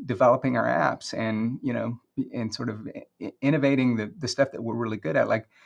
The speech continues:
wouldn't you all be the best at telling us how the performance works and making it work? And, and by the same token, the security." So on Atlas, for example,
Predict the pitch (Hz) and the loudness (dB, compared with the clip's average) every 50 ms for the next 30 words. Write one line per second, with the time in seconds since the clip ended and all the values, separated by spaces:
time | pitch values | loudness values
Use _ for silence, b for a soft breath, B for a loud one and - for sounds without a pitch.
0 | b b b b b b _ - 131 131 123 123 151 160 - - - 123 120 127 | b b b b b b _ -16 -14 -6 0 2 2 2 2 0 -2 0 2 2
1 | 147 151 147 147 147 143 139 143 131 131 127 127 127 139 135 - - - 90 - | 4 8 10 10 10 10 10 6 2 2 4 6 6 6 6 4 -2 -10 -10 -6
2 | - 123 127 131 131 123 123 - 120 120 123 127 123 120 117 120 - 123 - - | -2 0 0 0 0 -2 0 2 2 2 4 4 2 0 0 -2 -4 -10 -6 -4
3 | 127 127 135 139 131 - 135 123 147 147 - - - 113 110 113 113 b b b | -2 0 0 0 -2 -2 -2 -2 -2 -4 -6 -6 -4 -4 -4 -4 -4 b b b
4 | b b b - 110 123 131 127 143 135 131 - - 117 127 131 151 175 147 - | b b b 2 2 2 4 4 2 2 2 2 0 2 2 2 2 0 -2 -4
5 | 110 101 95 95 107 - - _ _ _ _ _ _ _ _ _ _ - - - | -4 -2 -2 -2 -4 -6 -8 _ _ _ _ _ _ _ _ _ _ -14 -4 0
6 | 127 120 120 120 113 110 - 120 113 - - 143 147 - 143 127 120 120 117 - | 4 6 6 6 4 4 0 -2 -2 0 0 0 2 2 2 2 2 2 0 -4
7 | 120 - - 151 156 143 107 - - 139 - - 123 113 113 113 B B B B | -6 -4 -2 0 0 0 0 -2 -4 -6 0 2 2 2 2 0 B B B B
8 | B B B B 123 127 127 131 139 139 127 - 135 123 113 120 120 123 120 123 | B B B B 4 4 6 6 4 2 2 0 -2 -2 2 2 2 2 2 0
9 | 117 113 113 - | -4 -4 -4 -4